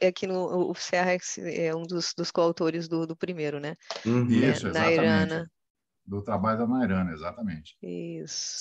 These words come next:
Speaker 2: Se por acaso eles se atrasarem, a gente posterga, é, eles pro final. E se der tempo deles chegarem, eles
Speaker 1: Uhum.
Speaker 2: apresentam sem problema.
Speaker 1: Ok, vamos só esperar mais um minuto, né?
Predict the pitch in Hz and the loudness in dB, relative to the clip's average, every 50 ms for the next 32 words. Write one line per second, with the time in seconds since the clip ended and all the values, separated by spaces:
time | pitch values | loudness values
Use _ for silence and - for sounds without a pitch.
0 | - 101 101 - 107 107 107 101 - - 98 95 92 87 82 82 87 82 82 78 | -6 -6 0 4 4 6 6 4 4 4 4 6 6 6 4 4 4 4 4 4
1 | 78 76 - - - 85 82 - 90 85 80 82 92 98 107 110 117 117 104 90 | 4 0 -4 -4 -4 -6 -4 -2 -2 -2 0 2 4 6 6 6 6 6 4 2
2 | 80 - - - - 87 85 90 95 92 95 - - - 92 92 - - - 90 | 0 -2 -6 -4 -4 -2 0 0 -2 -2 -2 -2 2 2 2 2 2 2 4 6
3 | 90 92 113 131 131 143 131 95 - - - - _ _ _ _ _ _ _ _ | 8 8 6 6 4 2 2 0 -2 -10 -16 -20 _ _ _ _ _ _ _ _
4 | _ _ _ _ _ _ _ _ _ _ - 85 82 80 80 80 80 80 78 - | _ _ _ _ _ _ _ _ _ _ -4 -2 -2 0 0 -2 -4 -4 -8 -12
5 | - _ _ _ - 80 82 82 82 80 - - - - - - _ _ _ _ | -16 _ _ _ -6 -4 -2 -2 0 0 2 2 0 0 -2 -6 _ _ _ _
6 | - - 98 - - - 113 120 120 156 190 - - - - _ _ _ _ _ | -6 -4 -4 -2 0 0 0 2 2 0 0 -2 -8 -14 -20 _ _ _ _ _
7 | - 120 113 - - 113 113 104 - 107 104 95 - - 98 95 - - - 107 | -6 -4 -4 0 4 6 6 6 6 4 0 2 4 2 2 2 0 -2 -2 0
8 | 104 98 98 101 110 131 143 151 - - _ _ _ _ _ _ _ _ - - | 2 4 4 4 4 2 -2 -4 -8 -12 _ _ _ _ _ _ _ _ -10 -4
9 | - 120 123 120 120 123 123 131 131 120 98 95 92 92 95 - - - 95 92 | 0 2 2 4 2 2 4 4 4 4 4 2 2 0 -2 -4 -8 -6 -4 -4
10 | 92 - 110 110 87 71 64 64 65 - _ _ _ _ _ _ _ _ _ _ | -2 0 0 0 2 0 -2 -4 -8 -12 _ _ _ _ _ _ _ _ _ _
11 | _ _ _ _ _ _ _ _ _ _ _ _ _ _ _ _ _ 175 175 175 | _ _ _ _ _ _ _ _ _ _ _ _ _ _ _ _ _ -12 -12 -12
12 | 170 - - - 143 143 - - 160 147 151 175 180 180 180 170 - - - - | -12 -12 -10 -10 -8 -8 -10 -12 -16 -20 -18 -16 -16 -14 -12 -12 -10 -10 -8 -8
13 | 143 143 160 160 - - - - - 165 160 156 156 156 147 156 160 156 156 156 | -8 -10 -10 -14 -14 -14 -6 -2 -2 -2 0 0 -2 -2 -2 -4 -6 -6 -6 -6
14 | 165 196 254 - - 208 185 185 220 | -4 -6 -6 -6 -6 -6 -4 -4 -4